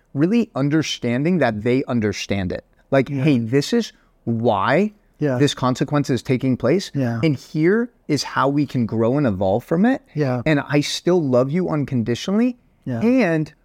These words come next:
Speaker 1: I really just wanna make sure that we don't continue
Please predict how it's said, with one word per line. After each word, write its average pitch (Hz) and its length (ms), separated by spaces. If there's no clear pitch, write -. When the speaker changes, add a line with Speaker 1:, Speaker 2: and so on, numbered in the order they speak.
Speaker 1:
I 143 60
really 170 400
just 156 360
wanna 151 240
make 139 220
sure 202 340
that 139 160
we 139 80
don't 131 320
continue 120 560